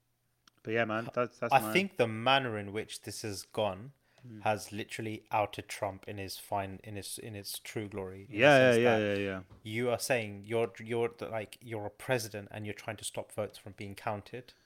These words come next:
Speaker 1: It's fucking
Speaker 2: And it's like you
Speaker 1: ridiculous.
Speaker 2: were saying in the group, it's the antithesis of democracy.
Speaker 1: It's like you
Speaker 2: It
Speaker 1: saw at the
Speaker 2: goes
Speaker 1: same time this week, there was, like, Trump supporters in one state chanting, "Count the vote." Trump supporters in another state chanting, "Stop the count,"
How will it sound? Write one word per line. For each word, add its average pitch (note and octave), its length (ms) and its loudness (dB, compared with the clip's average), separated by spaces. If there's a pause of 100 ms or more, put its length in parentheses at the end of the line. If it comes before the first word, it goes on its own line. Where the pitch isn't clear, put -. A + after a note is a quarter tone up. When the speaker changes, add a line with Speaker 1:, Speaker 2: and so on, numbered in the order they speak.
(280)
Speaker 1:
It's - 120 -20
fucking C#3 220 -12
Speaker 2:
And A#2+ 80 0
it's C3+ 120 4
like D3+ 80 10
you A#2+ 140 0
Speaker 1:
ridiculous. - 20 2
Speaker 2:
were B2+ 140 4
saying A#2 100 2
in G#2 60 -8
the G#2+ 60 -4
group, G#2 400 -6
it's A2 260 -6
the A2 140 -8
antithesis - 720 -10 (100)
of G2+ 280 -4 (360)
democracy. A#2 640 -8 (220)
Speaker 1:
It's C3+ 100 -6
like E3 160 0
you D#3+ 80 -2
Speaker 2:
It A2+ 60 -2
Speaker 1:
saw E3 160 2
at - 20 4
the B2 60 4
Speaker 2:
goes A#2+ 100 0
Speaker 1:
same C3+ 220 2
time A#2+ 340 2
this G#2+ 160 -8
week, A#2+ 240 2
there A2+ 80 0
was, G#2+ 140 -2
like, G#2 200 -2 (220)
Trump B2 220 -4
supporters A2+ 500 -6
in A2 80 -6
one B2 160 2
state G#2+ 380 -4
chanting, G#2+ 440 -4
"Count G#2+ 300 0
the G2 60 -4
vote." G2 260 -4
Trump A#2 220 -10
supporters A2 320 -2
in G#2 80 -6
another G#2 260 -4
state F#2+ 340 -8
chanting, G2+ 400 -10
"Stop - 280 -10
the - 80 -20
count," F#2+ 320 -8